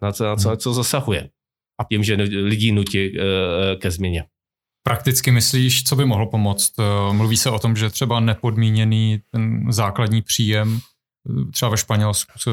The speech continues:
Speaker 2: myslím, o tom hovoří, že by se mohl zavést právě po této krizi, tak je tohle
Speaker 1: Hmm.
Speaker 2: jedna z věcí, která by mohla prospět?
Speaker 1: Ano, nepodmíněný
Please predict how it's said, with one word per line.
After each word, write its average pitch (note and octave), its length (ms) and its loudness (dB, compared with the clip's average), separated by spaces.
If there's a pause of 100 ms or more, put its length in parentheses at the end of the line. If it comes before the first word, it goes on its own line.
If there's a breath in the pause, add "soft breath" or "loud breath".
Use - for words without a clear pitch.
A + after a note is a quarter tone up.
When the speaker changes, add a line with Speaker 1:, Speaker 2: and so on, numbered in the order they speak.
Speaker 2:
myslím, A#2 260 0
o A2 40 -2
tom B2 120 2
hovoří, G#2+ 360 0
že G#2 100 0
by G#2+ 80 -2
se - 120 0
mohl A2 180 2
zavést G2+ 420 0
právě G#2+ 300 -2
po A#2 60 -4
této G#2 260 -4
krizi, G#2+ 340 -2
tak G#2+ 220 -4
je G#2+ 180 -2
tohle A2 240 0
Speaker 1:
Hmm. G#2 80 2
Speaker 2:
jedna G#2+ 160 0
z G#2 140 -4
věcí, A2 240 -2
která A2 180 -2
by G#2 100 -4
mohla G#2+ 280 0
prospět? A2+ 200 -4
Speaker 1:
Ano, A#2+ 240 2
nepodmíněný D3 760 2